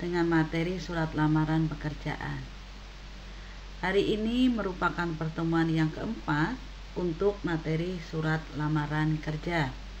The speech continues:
Kalau pada pertemuan sebelumnya kalian sudah mempelajari tentang jenis-jenis surat lamaran pekerjaan,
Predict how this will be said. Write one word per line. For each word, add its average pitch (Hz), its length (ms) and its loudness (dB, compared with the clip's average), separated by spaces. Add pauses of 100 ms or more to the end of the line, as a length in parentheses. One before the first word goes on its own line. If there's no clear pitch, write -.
(1700)
Kalau 277 320 6
pada - 240 8
pertemuan 190 560 2
sebelumnya 175 880 2 (560)
kalian 185 480 4
sudah 180 400 2
mempelajari 160 960 4
tentang 156 560 4 (640)
jenis-jenis 185 960 4
surat 151 320 0
lamaran 151 560 4
pekerjaan, 156 880 -2